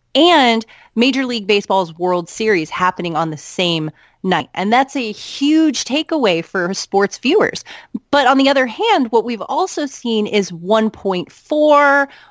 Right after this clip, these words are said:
one point two, one point eight million viewers, even when we had, you know, the playoffs for baseball or we had,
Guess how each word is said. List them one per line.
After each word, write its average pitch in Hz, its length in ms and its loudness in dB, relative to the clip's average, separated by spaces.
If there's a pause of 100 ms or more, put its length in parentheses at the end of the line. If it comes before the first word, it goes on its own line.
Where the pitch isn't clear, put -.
one 202 420 -2
point 185 420 -6 (160)
two, 302 540 2
one 196 460 0
point - 360 -6 (160)
eight 269 380 2 (300)
million 226 680 4
viewers, 196 640 0 (280)
even 247 280 4
when 220 120 4
we 208 120 2
had, 185 480 0
you 196 100 -10
know, 165 100 -4
the 156 120 -8
playoffs 240 680 2
for 196 180 -6
baseball 226 800 0
or 185 200 -4
we 185 180 -12
had, 165 520 -2